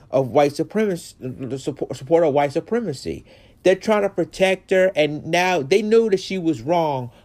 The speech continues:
but yet they don't wanna lose her job. She's doing this. She don't wanna, she got caught, and she don't wanna lose her job over this. Now, I've been noticing, I've been watching the apology,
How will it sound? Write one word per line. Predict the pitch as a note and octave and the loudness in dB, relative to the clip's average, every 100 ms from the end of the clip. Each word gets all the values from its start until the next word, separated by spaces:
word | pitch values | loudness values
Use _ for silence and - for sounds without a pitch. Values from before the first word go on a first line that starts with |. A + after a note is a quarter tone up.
| _ | _
but | C#3+ C3 D3 | -2 0 2
yet | F#3+ D3+ D#3+ | 2 2 0
they | E3+ | 0
don't | D#3+ | 0
wanna | D#3 D3 | -2 -4
lose | C3+ C3+ B2+ | -2 -4 0
her | B2 | 0
job. | G#2+ B2+ C#3+ B2 G#2+ | 0 2 2 2 -2
She's | - A3+ E3+ | -6 -6 -4
doing | C3 A#3 A#3+ F3 | 0 2 2 2
this. | D#3 D3+ - | 0 0 -4
She | G#3 G3+ | -2 2
don't | |
wanna, | F3+ E3 D#3 | 2 -2 -6
she | - E3+ | -10 0
got | F#3 E3 - | 2 2 0
caught, | F3+ E3+ | 0 0
and | D3 | -2
she | E3 | -2
don't | F3 | 0
wanna | E3+ | 0
lose | D#3+ E3 | 0 -2
her | E3+ D#3 | 0 0
job | B2+ F#3+ F#3 D#3 - - - - | 2 2 2 -2 -6 -16 -6 4
over | D3 C#3 A#2+ | 6 6 2
this. | A2 F#2 C#2+ - - - _ _ _ _ _ _ _ | 2 2 0 -8 -16 -20 _ _ _ _ _ _ _
Now, | C#3 F3+ F3 D#3+ D3+ - - _ - | 0 4 4 4 2 0 -14 _ 2
I've | A3 C#4 | 2 4
been | A#3 | 2
noticing, | G#3 G#3+ G3+ F#3+ F3 | 2 2 0 0 0
I've | G3+ | 0
been | G3 F#3 | 0 0
watching | E3 F#3+ G3 E3+ D3+ | 2 0 0 -2 -4
the | C#3 C3 | -2 -2
apology, | - D3+ D#3+ D3 B2 B2 | -2 -4 -2 -4 -4 -6